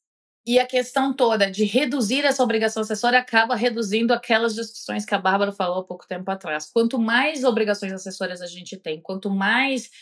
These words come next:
é, hum, declarações a gente precisa preencher ou temos algum tipo de divergência entre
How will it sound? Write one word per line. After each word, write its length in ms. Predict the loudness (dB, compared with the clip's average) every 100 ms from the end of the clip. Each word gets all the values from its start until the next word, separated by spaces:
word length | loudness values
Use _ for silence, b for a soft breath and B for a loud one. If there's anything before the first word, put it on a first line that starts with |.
| -20 _
é, 440 | -2 0 2 0 0 -2 -4
hum, 240 | -2 -4 0
declarações 720 | 0 2 0 -2 0 0 0
a 20 |
gente 200 | -4 -12
precisa 180 | -6 -4
preencher 640 | -4 -4 -6 -2 0 2 2
ou 300 | 2 2 2
temos 500 | 0 2 2 0 0
algum 300 | 0 0 0
tipo 260 | -2 -8
de 80 | -8
divergência 1000 | -8 0 2 2 0 0 2 2 0 -4
entre 560 | -4 -2 0 -2 -4